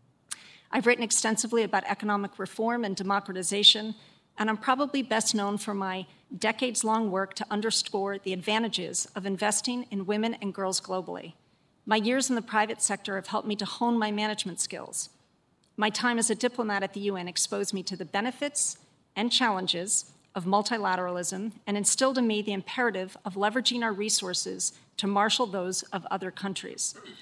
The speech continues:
And as an N G O leader working across Africa, I gained firsthand appreciation for the acute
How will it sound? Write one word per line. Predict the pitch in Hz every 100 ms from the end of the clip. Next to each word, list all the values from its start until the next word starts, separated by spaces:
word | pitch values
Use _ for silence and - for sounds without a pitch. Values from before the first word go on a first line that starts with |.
| - - _
And | 226 240
as | 240 233
an | 247
N | 254
G | 285 311
O | 277
leader | 240 220
working | 196 208 208 220
across | 214 214 196 202
Africa, | 180 - 185 190 175 - -
I | 214
gained | 214 233 220
firsthand | - 269 302 - 254 247
appreciation | 220 202 226 208 208 196 - 180
for | - 196
the | 190
acute | 190 - 269 302